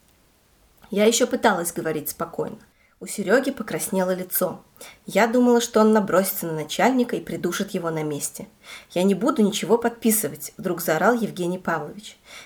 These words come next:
"Если каждая шлюха будет аборты делать, а потом у меня на работе умирать, я что,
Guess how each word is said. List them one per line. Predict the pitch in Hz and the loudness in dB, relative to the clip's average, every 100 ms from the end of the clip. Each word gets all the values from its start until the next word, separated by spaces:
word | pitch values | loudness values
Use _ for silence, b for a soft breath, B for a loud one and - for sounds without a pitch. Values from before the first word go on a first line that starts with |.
| B | B
"Если | 175 240 247 | 2 2 2
каждая | 233 247 262 226 | 2 2 6 4
шлюха | 233 - 247 240 170 | 4 2 2 2 0
будет | 190 180 | -2 -2
аборты | 165 165 208 330 311 | -4 2 4 4 0
делать, | 220 214 175 - - B B B | 2 2 2 -6 -16 B B B
а | 139 | -2
потом | 180 233 220 | 2 4 6
у | |
меня | 214 214 202 | 8 8 6
на | 196 | 4
работе | 190 190 214 - | 4 4 2 2
умирать, | 165 160 165 285 - - b b - | -2 0 0 0 -4 -16 b b -2
я | 202 | 0
что, | 214 226 151 | 2 2 2